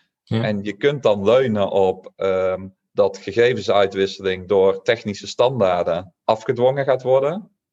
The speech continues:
Speaker 1: Ja.
Speaker 2: Ja, dat, dat zal ook heus wel. Maar ik denk ook echt dat je minder systemen nodig hebt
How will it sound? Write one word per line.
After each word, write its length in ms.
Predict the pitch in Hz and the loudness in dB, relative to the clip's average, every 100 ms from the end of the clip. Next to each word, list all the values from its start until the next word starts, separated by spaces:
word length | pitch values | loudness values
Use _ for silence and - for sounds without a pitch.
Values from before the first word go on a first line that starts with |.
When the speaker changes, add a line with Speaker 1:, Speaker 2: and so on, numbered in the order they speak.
| _ - | _ -6
Speaker 1:
Ja. 260 | 120 - _ - | -6 -6 _ -10
Speaker 2:
Ja, 280 | 80 - _ | -10 -10 _
dat, 340 | 110 - 104 - _ | _ -6 -6 -6 _
dat 200 | 95 87 | -4 -2
zal 360 | - - 98 95 | -6 0 0 2
ook 180 | 110 120 | 0 2
heus 360 | 123 131 127 | 0 0 -2
wel. 400 | 123 135 151 160 _ _ | 0 0 0 -6 _ _
Maar 100 | 98 | -2
ik 120 | 120 | 0
denk 240 | 127 127 143 | 0 0 -4
ook 120 | - | -4
echt 200 | 151 - | -8 -4
dat 160 | 123 - | -4 -2
je 80 | |
minder 300 | 117 143 127 | -2 -2 -2
systemen 560 | 113 113 - 139 151 120 | -4 -6 0 0 0 -2
nodig 340 | 107 101 95 | 0 0 -2
hebt 380 | 180 135 - _ | -4 -4 -4 _